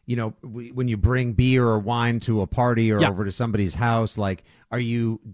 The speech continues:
Speaker 1: are you supposed to sip from that first before you then get into your host good stuff, whatever? Now, I gotta ask you this one.
Speaker 2: Okay.
Speaker 1: At a party recently, there were a lot of leftover goodies here at the homestead.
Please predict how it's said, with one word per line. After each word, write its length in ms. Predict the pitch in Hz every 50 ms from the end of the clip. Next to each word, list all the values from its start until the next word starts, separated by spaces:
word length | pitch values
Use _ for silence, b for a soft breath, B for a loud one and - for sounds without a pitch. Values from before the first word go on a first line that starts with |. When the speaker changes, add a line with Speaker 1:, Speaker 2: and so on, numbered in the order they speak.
| - _ _ _ -
Speaker 1:
are 40 | 117
you 80 | 113 107
supposed 280 | - - 135 135 123 -
to 80 | 113
sip 280 | 98 - - 151 - -
from 180 | - 131 110 113
that 220 | 120 120 123 120 -
first 580 | - - 131 131 127 131 131 127 113 - - -
before 340 | 110 98 - 113 110 110 110
you 140 | 107 104 98
then 220 | 101 107 107 107
get 160 | 92 110 107
into 220 | 107 107 98 - 107
your 120 | 101 92
host 320 | 85 110 113 113 107 - -
good 180 | - 107 98
stuff, 280 | - - 107 98 95 -
whatever? 300 | 101 98 92 87 78 76 b b b b b b -
Now, 160 | 131 139 139
I 80 | 139 165
gotta 320 | 180 190 180 170 156 -
ask 220 | 135 143 143 135 -
you 80 | 160
this 160 | 170 185 - -
one. 160 | 73 67 b b b b -
Speaker 2:
Okay. 140 | 151 - 208
Speaker 1:
At 80 | 208
a 40 | 190
party 340 | - 180 175 175 175 175 165
recently, 380 | 139 151 147 - - 143 135 135
there 100 | 143 185
were 60 | 175
a 40 | 165
lot 240 | 143 120 117 113 117
of 60 | 120
leftover 460 | 117 113 110 104 - 120 120 104 131
goodies 340 | 120 107 127 120 110 110 95
here 140 | 95 104 107
at 80 | 110 -
the 80 | 135
homestead. 540 | 123 151 190 202 170 - - 101 76 69 -